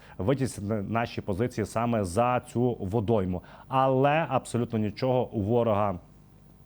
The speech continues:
не виходить, попри те, що вони тиснуть на населений пункт Терни, також це Ямполівка, ну, відповідно, ще південніше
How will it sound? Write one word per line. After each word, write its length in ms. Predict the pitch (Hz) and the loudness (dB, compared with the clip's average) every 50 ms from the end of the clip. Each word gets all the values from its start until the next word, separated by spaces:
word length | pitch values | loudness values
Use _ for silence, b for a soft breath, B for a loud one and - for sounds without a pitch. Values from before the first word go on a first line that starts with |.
| - - - | -20 -14 -8
не 380 | 107 104 107 113 117 120 117 113 | -6 -2 0 0 2 2 4 2
виходить, 460 | 110 107 - 147 151 143 147 135 - | 2 2 0 0 0 2 0 0 0
попри 200 | - 107 110 101 | -2 -2 -2 0
те, 140 | - 127 123 | 0 0 0
що 160 | - - 101 | 0 -2 -2
вони 120 | 101 104 | -2 -2
тиснуть 460 | 101 - 135 131 - - 117 98 101 B B B B B B | 0 0 0 -2 0 -2 -2 -2 -4 B B B B B B
на 240 | 113 113 120 117 113 | 0 2 2 2 2
населений 320 | 113 110 - 123 117 104 | 2 0 0 0 0 0
пункт 220 | - 110 98 95 - | 0 0 -2 0 2
Терни, 560 | 151 151 165 170 170 160 151 147 143 135 123 | 2 2 2 2 2 2 2 4 2 2 0
також 560 | 107 - 110 104 - - 123 127 127 - - | 0 0 -2 -2 -2 0 0 0 0 0 -2
це 260 | - - 95 95 95 | -6 -4 -2 -2 0
Ямполівка, 880 | 92 98 131 143 156 156 143 - 135 120 123 113 101 - 127 117 110 101 B B B B B - | 2 2 2 2 2 0 0 0 0 0 0 -2 -2 0 0 0 0 0 B B B B B -4
ну, 80 | 113 113 | 0 0
відповідно, 440 | 107 - - 107 113 117 113 107 | 0 0 0 0 0 2 2 0
ще 220 | 98 - - - 107 | -2 -2 -2 -2 -2
південніше 480 | - 104 95 123 135 120 - - 107 | 0 0 -2 0 0 -2 -2 -4 -8